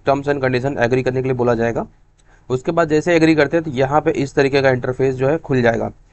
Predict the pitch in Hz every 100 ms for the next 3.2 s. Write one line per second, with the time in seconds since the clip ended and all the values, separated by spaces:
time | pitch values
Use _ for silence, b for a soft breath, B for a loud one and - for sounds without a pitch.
0 | b b - 127 135 147 165 175 147 160
1 | 160 151 151 151 147 151 156 - 123 143
2 | - 131 127 143 160 - _ _ _ 131
3 | 135 139